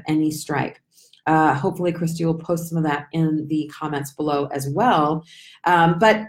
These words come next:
thanks for being with us today, if you were in fact here. Those of you who weren't here, I hope you enjoyed this recording. And those of you who were on the webinar yesterday, we're gonna get this recording instead. I'm sorry it wasn't as thorough as yesterday. I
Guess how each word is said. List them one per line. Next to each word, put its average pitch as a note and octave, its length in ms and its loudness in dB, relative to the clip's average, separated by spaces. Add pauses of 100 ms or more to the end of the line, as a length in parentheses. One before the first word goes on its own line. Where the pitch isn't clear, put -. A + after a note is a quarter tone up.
thanks C#4 220 0
for E4 100 -4
being D4 240 0
with A3+ 160 -2
us D3+ 320 -4
today, E3 300 -2
if F#3 120 -10
you F3+ 120 -8
were E3+ 100 -2
in E3 100 2
fact D#3 280 -6
here. E3+ 440 -2
Those E3 200 4
of E3 40 0
you E3 60 4
who E3 100 4
weren't D#3+ 280 2
here, F#3+ 260 0
I E3+ 40 -2
hope E3 200 -2
you D#3+ 140 -2
enjoyed D3+ 340 -4
this D#3 180 -8
recording. F3 500 -4 (380)
And F#3 80 -4
those F#3 160 4
of G3 60 6
you F#3+ 60 6
who G3+ 100 6
were G3+ 80 6
on G3+ 120 4
the G3 60 4
webinar G#3 540 2
yesterday, E3+ 480 0
we're D#3+ 100 0
gonna D#3+ 140 2
get D#3+ 300 -2
this G#3 240 0
recording F3+ 420 -2
instead. E3 960 2 (240)
I'm E3 100 -2
sorry F#3+ 300 0
it E3+ 80 0
wasn't E3+ 220 2
as D#3+ 180 -4
thorough G#3 340 2
as D#3+ 140 0
yesterday. D3+ 480 -4
I D3 180 -6